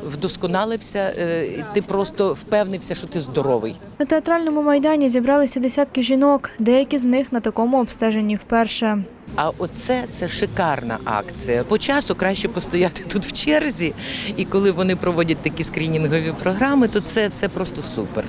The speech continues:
Speaker 1: Дивіться, скільки свідомих жінок стоїть і, і, і буде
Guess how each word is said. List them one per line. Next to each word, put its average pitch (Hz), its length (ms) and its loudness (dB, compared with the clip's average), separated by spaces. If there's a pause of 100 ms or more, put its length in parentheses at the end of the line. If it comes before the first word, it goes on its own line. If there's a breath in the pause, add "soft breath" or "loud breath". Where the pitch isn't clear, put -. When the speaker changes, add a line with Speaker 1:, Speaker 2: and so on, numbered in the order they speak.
(420 loud breath)
Speaker 1:
Дивіться, 190 320 2
скільки 170 340 -2
свідомих 156 500 0
жінок 208 360 0
стоїть 180 540 0
і, 139 260 2
і, 135 160 -2 (220)
і 135 40 0 (120)
буде 170 380 4